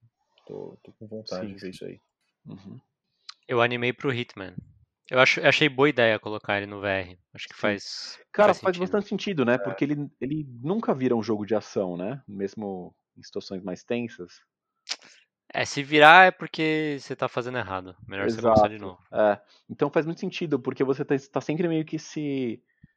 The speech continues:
Speaker 2: enfiando nos lugares, tentando parecer o mais natural possível, andando, tipo, num ritmo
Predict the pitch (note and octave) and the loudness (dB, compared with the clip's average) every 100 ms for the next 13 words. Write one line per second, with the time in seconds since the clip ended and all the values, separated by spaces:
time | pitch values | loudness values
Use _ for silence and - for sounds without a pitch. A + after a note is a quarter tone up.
0 | - B2 C#3 C#3 D#3 D3 C#3 A#2+ A#2+ C3+ | -8 -6 2 2 2 0 2 4 4 2
1 | C3+ C3+ C3+ C3 C3 C3 C3+ B2 B2 B2+ | -2 0 0 2 0 2 0 0 0 0
2 | C3 B2+ B2+ - A#2 A#2 C3+ B2 A#2+ A#2 | 0 0 -2 -8 -4 -2 2 0 2 0
3 | A#2+ A#2+ - B2 A#2+ A#2 A2+ B2 A#2 A#2+ | 0 -4 -8 -6 -4 -6 -8 -8 -8 -8
4 | G#2+ | -8